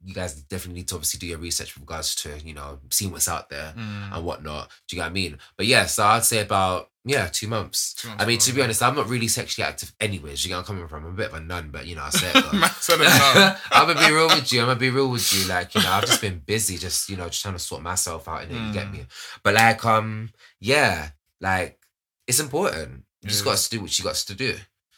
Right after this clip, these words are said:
Speaker 1: You
Speaker 2: It
Speaker 1: get
Speaker 2: is,
Speaker 1: me?
Speaker 2: hundred percent.
Speaker 1: Um, but yeah, the guys, definitely don't let the fear get to you, because, yo,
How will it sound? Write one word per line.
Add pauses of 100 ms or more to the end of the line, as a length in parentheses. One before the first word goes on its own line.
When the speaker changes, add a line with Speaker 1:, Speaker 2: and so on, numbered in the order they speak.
(140)
Speaker 1:
You
Speaker 2:
It
Speaker 1:
get
Speaker 2:
is,
Speaker 1:
me?
Speaker 2:
hundred
percent.
Speaker 1:
Um,
but
yeah, (360)
the
guys,
definitely
don't
let
the
fear
get
to
you,
because,
yo,